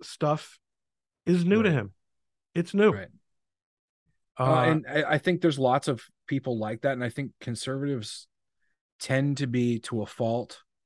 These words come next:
Speaker 2: ready to embrace people that have, you know, quote unquote, joined their side. Um, with, with so much,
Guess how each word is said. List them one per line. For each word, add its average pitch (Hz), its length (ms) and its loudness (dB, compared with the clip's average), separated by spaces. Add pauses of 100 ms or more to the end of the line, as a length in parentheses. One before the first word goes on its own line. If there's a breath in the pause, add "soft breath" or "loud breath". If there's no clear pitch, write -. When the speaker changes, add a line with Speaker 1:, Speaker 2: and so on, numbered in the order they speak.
(600)
Speaker 2:
ready 120 460 0
to 110 520 -2
embrace 113 560 -4
people 131 540 -4 (120)
that 110 300 -6 (240)
have, 104 340 -6
you 113 140 -6
know, 92 160 -10 (460)
quote 127 120 -2
unquote, 107 280 -6
joined 107 300 -4
their 95 100 -10
side. 104 420 -10 (680)
Um, 107 520 -6 (880)
with, 127 400 -2 (240)
with 127 260 -4 (140)
so - 420 0
much, 127 580 0